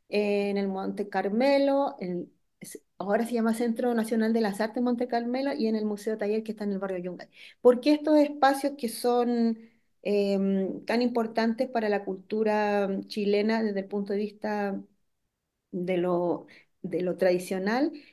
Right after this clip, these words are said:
Es importante porque normalmente las tejedoras, los tejedores, se les llama artesana y artesanos,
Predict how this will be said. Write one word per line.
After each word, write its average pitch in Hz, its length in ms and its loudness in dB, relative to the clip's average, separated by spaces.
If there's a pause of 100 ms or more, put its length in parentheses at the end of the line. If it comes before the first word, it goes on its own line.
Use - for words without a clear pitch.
(100)
Es 233 120 2
importante 269 680 2
porque 226 280 -2
normalmente 233 520 2
las 233 200 2
tejedoras, 220 540 0
los 214 140 -2
tejedores, 214 680 0
se 208 100 -2
les 196 160 0
llama 214 380 -2 (260)
artesana 208 760 0
y 240 80 4
artesanos, 214 800 -2